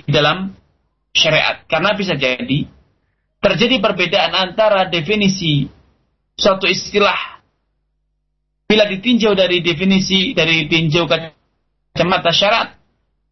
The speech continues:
ataupun ditinjau dari kacamata ilmu bahasa, etimologi.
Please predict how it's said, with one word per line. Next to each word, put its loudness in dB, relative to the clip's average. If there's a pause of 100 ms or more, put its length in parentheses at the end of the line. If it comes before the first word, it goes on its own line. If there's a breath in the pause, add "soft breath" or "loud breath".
(100)
ataupun 0
ditinjau 2
dari 0 (1400)
kacamata 0
ilmu 0
bahasa, 0
etimologi. 0